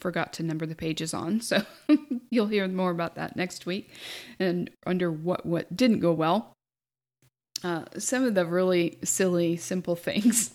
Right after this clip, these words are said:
<laughs> that you would think, uh, should be pretty easy,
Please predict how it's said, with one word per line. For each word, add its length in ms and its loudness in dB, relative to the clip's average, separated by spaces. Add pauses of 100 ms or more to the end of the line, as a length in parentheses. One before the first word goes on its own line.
(140)
<laughs> 140 0
that 180 2
you 160 2
would 220 -2
think, 360 -4 (640)
uh, 680 0 (140)
should 320 2
be 460 2 (600)
pretty 320 0
easy, 500 0